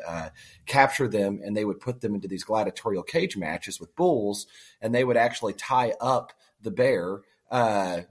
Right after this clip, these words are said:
or, uh, so, so that, that they were at a disadvantage against the bull. But even though they were chained up, um, the, the, the bull, uh, still ultimately ended up, uh, falling to the bear oftentimes. And so I thought it was interesting that despite the disadvantages,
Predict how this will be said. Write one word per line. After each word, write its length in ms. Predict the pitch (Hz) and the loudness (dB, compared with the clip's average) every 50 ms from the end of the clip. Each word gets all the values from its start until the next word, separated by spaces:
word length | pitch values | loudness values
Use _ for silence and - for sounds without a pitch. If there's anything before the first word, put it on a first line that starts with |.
| - _ | -14 _
or, 260 | - 113 123 117 110 - | 2 2 4 4 4 2
uh, 200 | 104 110 101 85 | 0 -2 -2 -2
so, 220 | - - 131 120 | -2 -2 -2 -2
so 180 | - - 123 113 | -2 -2 -4 -2
that, 220 | 95 107 104 - | -2 -4 -4 -4
that 180 | - 104 98 - | -6 -8 -6 -4
they 100 | 98 95 | -4 -4
were 160 | 92 98 101 | -2 -2 0
at 140 | - 101 104 | 0 0 -2
a 60 | 95 | -2
disadvantage 640 | 85 98 - - 87 82 95 98 98 98 95 85 87 | -2 -4 -6 -6 -8 -6 -6 -4 -4 -4 -6 -8 -10
against 300 | 90 - 92 90 - - | -12 -12 -10 -10 -10 -10
the 60 | - | -12
bull. 400 | 85 - 151 156 139 110 107 - - - - - _ _ | -4 -2 0 2 2 0 -2 -4 -8 -16 -20 -20 _ _
But 100 | 117 123 | 0 2
even 240 | 147 156 147 135 127 | 2 4 4 4 6
though 160 | 127 131 127 | 6 6 6
they 140 | 117 117 113 | 6 4 2
were 120 | 98 98 | 2 -2
chained 380 | - - - 131 120 113 101 117 | -4 -2 -2 -2 -2 0 0 0
up, 320 | 117 113 104 95 - - _ 104 - | 0 0 0 -4 -6 -10 _ -16 -10
um, 580 | 85 104 104 101 95 95 92 90 87 87 80 65 - | -8 -4 -2 -2 -2 -2 -2 -4 -6 -8 -12 -12 -8
the, 180 | 101 98 92 - | -8 -8 -8 -6
the, 120 | - 104 | -8 -10
the 120 | 87 82 92 | -10 -10 -12
bull, 460 | - - 110 110 110 104 107 110 - _ _ - | -4 0 0 0 2 0 -2 -6 -8 _ _ -10
uh, 340 | 98 104 98 92 90 90 87 | -6 -4 -4 -4 -4 -6 -4
still 320 | - - - - 131 123 | -2 -4 2 4 6 6
ultimately 580 | 113 107 123 120 - 110 107 101 98 98 92 82 | 6 4 2 0 0 -4 -2 0 0 -2 -2 -4
ended 280 | 98 104 92 98 98 | -6 -6 -4 0 0
up, 220 | 95 92 87 - _ _ - - - _ _ _ - | 0 0 0 -6 _ _ -20 -20 -20 _ _ _ -10
uh, 260 | 95 92 87 85 80 - - | -6 -4 -4 -4 -6 -6 -8
falling 440 | - - - 117 113 113 107 98 95 | -2 2 4 4 4 4 2 -2 -4
to 140 | - 107 | -8 -10
the 80 | 98 95 | -10 -10
bear 360 | - - 85 82 80 78 78 - - - | -8 -4 -4 -2 -2 -4 -6 -8 -14 -8
oftentimes. 760 | - 82 87 - - 82 80 - - 87 80 76 73 76 - - | -4 -4 -4 -4 -6 -12 -14 -10 -8 -8 -8 -8 -10 -12 -14 -10
And 80 | 90 | -8
so 100 | - - | -4 -4
I 60 | 101 | -2
thought 140 | 101 - 127 | 2 4 4
it 80 | 120 107 | 4 4
was 120 | 107 - | 0 -4
interesting 500 | 110 104 101 - 101 - - 101 98 95 | -4 -4 -6 -6 -8 -6 -6 -6 -4 -4
that 120 | 90 87 - | -6 -8 -4
despite 360 | - - - - 110 110 - | -2 0 0 2 0 0 0
the 60 | 101 | -4
disadvantages, 920 | 85 101 95 - 85 82 92 95 98 101 101 92 - 90 82 78 - - | -6 -4 -6 -6 -6 -2 -2 -2 0 0 -2 -4 -4 -6 -6 -6 -6 -8